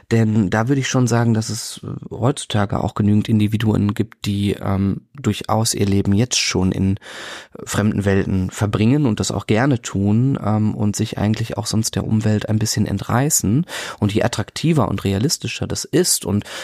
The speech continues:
wenn man zum Beispiel sagt, ähm, man ist den Dorfplatz leid, ne? Ich sag das jetzt mal so ganz blöd. Und man sagt, na ja, wir treffen uns, ähm, gar nicht auf dem Dorfplatz, sondern wir treffen uns auch virtuell innerhalb des Schiffes,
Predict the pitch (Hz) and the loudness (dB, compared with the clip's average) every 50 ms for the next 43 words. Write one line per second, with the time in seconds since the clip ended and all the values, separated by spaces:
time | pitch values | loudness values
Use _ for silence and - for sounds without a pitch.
0 | - - - 101 104 113 113 107 - - 104 107 104 98 101 110 - - 107 104 | -12 -4 -2 2 2 2 2 2 0 0 0 2 2 2 2 0 0 -2 -2 -2
1 | 104 - 95 98 101 98 - - - - 98 98 98 95 - - - - 98 101 | 0 0 0 0 0 -2 -4 -8 -8 -6 -4 -4 -4 -6 -8 -12 -4 0 0 2
2 | - 117 - - 101 98 92 92 98 101 - - 90 - - - - - - - | 2 2 0 2 2 2 2 2 0 0 -2 -2 -4 -2 -2 -4 -4 -4 -6 -6
3 | - - - - _ - - - 117 - - - - - - - - - - - | -8 -12 -16 -6 _ -2 0 0 0 -2 -2 -4 -2 -4 -4 -4 -4 -6 -6 -6
4 | - 98 87 - - 90 - - - 85 85 - - - - - - - 120 - | -6 -6 -6 -6 -6 -8 -6 -4 -4 -4 -4 -4 -8 -12 -14 -6 -2 0 0 2
5 | 95 117 110 107 110 - - 123 180 226 220 147 117 107 110 - - 123 120 - | 4 2 2 2 0 0 2 2 4 4 4 4 2 2 0 0 -2 -4 -2 0
6 | - 113 - - 110 107 107 - - - - 104 101 101 101 117 - - 98 101 | 0 0 2 2 2 2 2 2 -2 -2 0 0 2 2 0 0 0 0 0 0
7 | 110 - - - - - - 98 - - - - - - 131 - - 107 107 107 | -2 -4 -6 -10 -8 -6 -6 -2 -2 -2 -2 -2 -4 -8 -10 -6 -4 -2 0 0
8 | 113 120 - - 131 - 117 - - - 123 117 120 120 - 139 - 151 160 - | 0 0 -2 -8 -8 -6 -6 -6 -6 -6 -2 -2 -2 0 0 0 2 2 2 2
9 | - - 127 131 110 101 98 - - 92 - - - - - 156 208 - - | 2 2 2 2 2 0 -2 -4 -4 -4 -2 -2 -2 0 0 0 0 0 -4